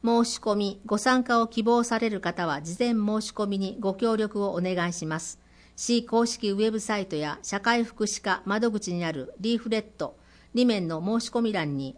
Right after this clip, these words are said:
お名前、お住まい、ご連絡先、ご所属など必要事項をご記入いただき、ファックスまたは窓口にてお申し込みください。なお、お電話での申し込みも受付しております。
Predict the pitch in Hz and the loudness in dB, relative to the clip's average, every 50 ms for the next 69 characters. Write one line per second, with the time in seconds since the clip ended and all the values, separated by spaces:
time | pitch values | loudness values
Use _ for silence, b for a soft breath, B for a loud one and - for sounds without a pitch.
0 | - - 165 185 202 202 202 196 190 180 175 165 - - - 165 180 180 - 190 | -6 -4 -2 0 0 0 0 -2 -2 -4 -4 -6 -8 -6 -4 -2 -2 -2 -2 -4
1 | 185 180 170 170 170 - - - - 185 185 208 214 214 202 196 190 190 - - | -4 -4 -4 -4 -6 -8 -8 -6 -2 -2 0 0 0 0 0 -2 -2 -4 -4 -4
2 | 180 180 - 175 165 - B B B B B B - 196 202 202 - 233 226 220 | -4 -4 -4 -6 -8 -8 B B B B B B -2 -2 0 2 2 2 2 0
3 | 214 208 - 185 160 - - - - 202 208 190 175 151 147 - - - 262 262 | 0 0 -2 -2 -2 -4 -8 -6 -4 -2 0 0 0 0 -2 -4 -6 -2 0 2
4 | 247 247 233 247 240 - 190 175 151 147 156 147 - - 214 196 202 196 185 180 | 2 2 0 0 0 0 0 0 0 0 -4 -4 -4 -4 -4 -2 -2 -2 -2 -2
5 | 185 180 165 170 170 170 - 160 156 B B B B B - - 226 220 220 - | -2 -2 -2 -2 -4 -4 -6 -8 -8 B B B B B -2 0 0 0 0 -2
6 | - 175 175 - 151 139 - - 185 196 196 196 190 170 165 156 - - 185 190 | -4 -4 -4 -4 -6 -6 -6 -4 -4 -4 -2 -2 -2 -2 -2 -4 -4 -4 -4 -2
7 | 214 220 240 220 202 196 - 175 180 185 180 170 151 151 156 175 190 196 196 196 | -2 0 -2 -2 -2 -4 -4 -4 -4 -4 -4 -4 -4 -2 -2 0 0 0 -2 -2
8 | - - 185 185 180 175 - 170 165 165 - - 151 139 127 - - b b b | -4 -4 -2 -2 -2 -4 -4 -4 -4 -4 -4 -4 -4 -4 -6 -12 -20 b b b
9 | b b b b b _ - 208 208 196 175 151 - - 180 190 240 254 240 226 | b b b b b _ -2 0 0 0 0 -2 -2 -4 0 2 2 4 4 2
10 | 196 175 180 185 180 160 151 175 185 196 196 - - 190 180 180 165 170 165 - | 0 0 -2 -2 -2 -2 -2 -2 -2 -2 -4 -4 -4 -4 -4 -2 -4 -4 -6 -6
11 | - 160 - 208 202 208 - - 185 180 - - - 170 160 156 165 143 143 143 | -8 -6 -4 -4 -4 -4 -4 -6 -6 -6 -6 -4 -4 -4 -2 -2 -2 -4 -4 -6
12 | 143 - - - | -6 -8 -12 -16